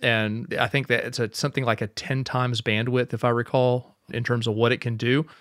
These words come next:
compared to, uh, or it may have been ten times more than P C I E generation four. If I, I think that was what it was that I was recalling reading.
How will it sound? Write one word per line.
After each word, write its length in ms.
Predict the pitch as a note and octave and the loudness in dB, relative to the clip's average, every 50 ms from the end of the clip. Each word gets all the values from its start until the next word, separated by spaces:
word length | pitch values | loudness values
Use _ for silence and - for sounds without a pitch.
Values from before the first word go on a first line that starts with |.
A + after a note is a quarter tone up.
| - _ _ _ _ _ | -20 _ _ _ _ _
compared 440 | - C3+ B2 - B2+ A#2 A2+ A2+ A2 | -6 -6 0 4 4 4 4 2 0
to, 520 | - - A#2 A2+ A2+ A2 G#2+ G#2 G#2+ G#2+ - - | -2 -2 0 0 0 0 0 -2 -4 -4 -4 -4
uh, 140 | - A2 G2+ | -2 0 2
or 240 | - B2 B2 A#2 A#2 | 4 4 6 6 6
it 60 | A#2 | 6
may 140 | C#3 D#3 D#3 | 8 8 8
have 100 | D3+ C3 | 8 8
been 220 | C#3+ C3 B2 A#2 | 6 6 4 2
ten 260 | - - - D3+ C#3 C3 | -2 -2 -2 -2 -2 0
times 300 | - C3 B2 A#2 A2+ A2 | 0 0 0 0 0 -2
more 260 | B2+ A#2+ B2 A#2+ A#2 | 0 0 2 2 2
than 280 | A#2 A#2+ A2 G#2+ G#2+ | 2 0 0 -2 -2
P 160 | G2+ - - C3+ | -4 -4 -6 -6
C 240 | - - - C#3 | -4 -4 -2 0
I 240 | B2 A#2 A#2 A2+ A2+ | 0 2 2 0 0
E 400 | A2 G#2+ G#2+ G#2+ G#2+ G#2+ G#2+ G#2 - _ D#3+ | -2 -2 -2 -2 -2 -2 -4 -6 -10 _ -6
generation 480 | C3+ B2+ A#2 A2 G#2+ G#2+ G2 - G#2+ G2 | -4 -2 0 0 0 -2 -2 -4 -6 -8
four. 320 | - - G#2+ G2 G2 F2+ | -6 -4 -2 -2 -2 -2
If 100 | F2+ - | -2 -4
I, 100 | G2+ - - - G2+ G#2 | -6 -6 -6 -6 -6 -4
I 80 | G#2 G2 | -4 -4
think 160 | - A#2 - | -6 -4 -2
that 160 | A2 G2 E2+ | -2 -2 -2
was 160 | G#2+ A2 - | -4 -4 -4
what 100 | G#2+ G2 | -4 -4
it 80 | - - | -4 -4
was 220 | F#2+ G2 F#2+ F#2 - | -4 -4 -4 -4 -6
that 100 | G#2 G2 | -8 -8
I 40 | |
was 180 | F#2 F#2 F#2+ - | -6 -6 -8 -10
recalling 360 | F#2 - - F#2+ F2+ F2+ F2+ | -10 -6 -4 -4 -4 -4 -4
reading. 280 | F2+ F2 F2 F#2 F#2 | -6 -8 -8 -10 -10